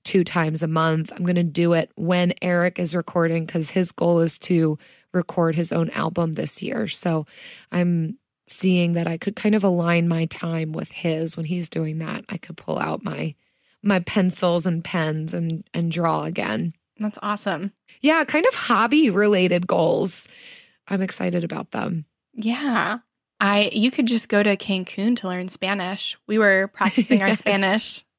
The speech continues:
Speaker 2: over there. I was like, "We need
Speaker 1: You
Speaker 2: to come
Speaker 1: know,
Speaker 2: back more so we can speak more fluently."
Speaker 1: I have kicked around the idea of a Spanish immersion program, so maybe. I,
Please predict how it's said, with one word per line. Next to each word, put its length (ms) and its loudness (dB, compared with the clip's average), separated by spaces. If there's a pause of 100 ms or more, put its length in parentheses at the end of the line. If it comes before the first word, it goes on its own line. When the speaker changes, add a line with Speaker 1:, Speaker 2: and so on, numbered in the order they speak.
(180)
Speaker 2:
over 220 0
there. 280 2 (220)
I 80 -2
was 120 -2
like, 160 0
"We 100 2
need 140 2
Speaker 1:
You 100 6
Speaker 2:
to 60 6
come 100 6
Speaker 1:
know, 60 6
Speaker 2:
back 300 2
more 340 2
so 180 -4
we 100 2
can 360 -8 (240)
speak 420 -10
more 140 -2
fluently." 520 -6 (540)
Speaker 1:
I 100 2
have 340 2
kicked 260 0
around 300 4
the 140 4
idea 460 0
of 80 -2
a 60 -2
Spanish 500 0
immersion 580 0
program, 720 -4
so 560 -2 (200)
maybe. 560 4
I, 200 4